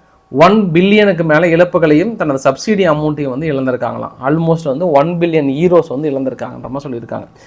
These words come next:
ஏன்னா எங்க பேச்சை கேட்காம தொடர்ந்து நீங்க ரஷ்யா பக்கம் போறது, சித்து வேலைகள் நிறைய செய்யறதுனால உங்களுக்கு அதுக்கான,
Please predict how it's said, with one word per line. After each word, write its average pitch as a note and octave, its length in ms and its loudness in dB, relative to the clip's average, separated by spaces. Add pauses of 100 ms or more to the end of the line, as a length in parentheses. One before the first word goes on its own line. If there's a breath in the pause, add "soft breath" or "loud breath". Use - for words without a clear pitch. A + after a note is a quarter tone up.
(240 soft breath)
ஏன்னா F#3 220 4
எங்க D#3+ 140 6
பேச்சை G3 340 6
கேட்காம E3+ 460 2
தொடர்ந்து E3+ 360 0
நீங்க D#3+ 340 0 (720 soft breath)
ரஷ்யா D3 380 0
பக்கம் D3+ 340 -2
போறது, C#3+ 360 2
சித்து D#3 340 -2
வேலைகள் D3 280 2
நிறைய C3+ 320 0
செய்யறதுனால A#2+ 340 -2
உங்களுக்கு F3 400 -2
அதுக்கான, B2+ 560 -2